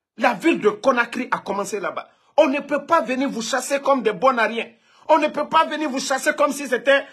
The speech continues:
un bidonville que vous avez créé sur le terrain de l'État. Non. Je, c'est pourquoi je dis ces gens-là n'ont rien, ils n'ont aucune notion de la République. Dieu mou noma la Guinée yalande. Vous êtes restés assis.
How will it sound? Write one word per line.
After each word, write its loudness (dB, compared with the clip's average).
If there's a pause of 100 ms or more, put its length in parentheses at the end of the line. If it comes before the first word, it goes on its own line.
(180)
un 4
bidonville 0
que 2
vous 2
avez 2
créé 0
sur -8
le -2
terrain 2
de -4
l'État. -4
Non. 2 (1160)
Je, 0 (360)
c'est 2
pourquoi 2
je 0
dis -2
ces 0
gens-là 2
n'ont 0
rien, 0
ils -6
n'ont -2
aucune -4
notion -4
de -6
la -4
République. -10 (120)
Dieu 2 (100)
mou 0
noma 2
la 0
Guinée -2
yalande. 0 (840)
Vous 0
êtes 2
restés 2
assis. 0